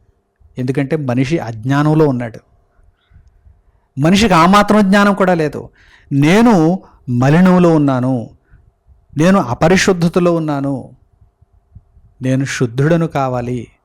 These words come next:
నేను పరిశుద్ధతలో ప్రవేశించాలి" అనేటువంటి జ్ఞానం మనిషికి లేకపోయింది. ఒక పందికుంది, ఒక కుక్కకుంది, ఒక గేదెకుంది.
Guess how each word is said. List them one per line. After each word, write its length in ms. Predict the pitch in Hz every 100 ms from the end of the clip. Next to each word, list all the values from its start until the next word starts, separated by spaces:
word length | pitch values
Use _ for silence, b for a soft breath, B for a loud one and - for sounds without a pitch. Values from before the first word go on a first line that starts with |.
| _ _ - _ _ -
నేను 200 | 143 147
పరిశుద్ధతలో 800 | - 123 139 175 165 160 156 165
ప్రవేశించాలి" 960 | 160 131 127 143 - 147 - 131 131 135
అనేటువంటి 640 | 135 139 139 143 135 147
జ్ఞానం 720 | 120 117 123 131 185 196 143 151 b b b b -
మనిషికి 340 | 120 123 - 123
లేకపోయింది. 720 | 110 120 - 113 110 - _ _ _ _ _ _ -
ఒక 120 | -
పందికుంది, 800 | 131 160 175 220 220 180 120 - _ _ _ _ _ _ _ -
ఒక 140 | -
కుక్కకుంది, 800 | 151 175 180 240 233 196 120 - _ _ _ -
ఒక 100 | 139
గేదెకుంది. 880 | 156 127 151 190 233 233 202 151 -